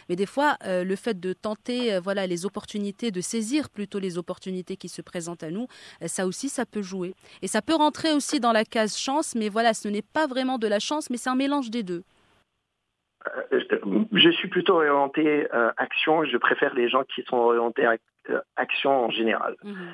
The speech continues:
Speaker 2: Euh, je pense que, euh, on peut passer beaucoup de temps à réfléchir et, euh, il n'y a pas meilleur test, euh, que d'essayer des choses.
Speaker 1: Exactement.
Speaker 2: Donc vraiment le processus de trial and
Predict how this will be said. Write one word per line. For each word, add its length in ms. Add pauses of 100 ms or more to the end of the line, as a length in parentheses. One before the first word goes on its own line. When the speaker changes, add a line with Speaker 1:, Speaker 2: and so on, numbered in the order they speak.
(260)
Speaker 2:
Euh, 280
je 160
pense 200
que, 420 (100)
euh, 1040 (240)
on 60
peut 140
passer 360
beaucoup 200
de 120
temps 180
à 40
réfléchir 640 (760)
et, 340
euh, 460
il 80
n'y 60
a 60
pas 140
meilleur 360
test, 180 (840)
euh, 1080 (160)
que 360
d'essayer 360
des 120
choses. 340
Speaker 1:
Exactement. 600
Speaker 2:
Donc 180
vraiment 280
le 80
processus 800
de 100
trial 440
and 140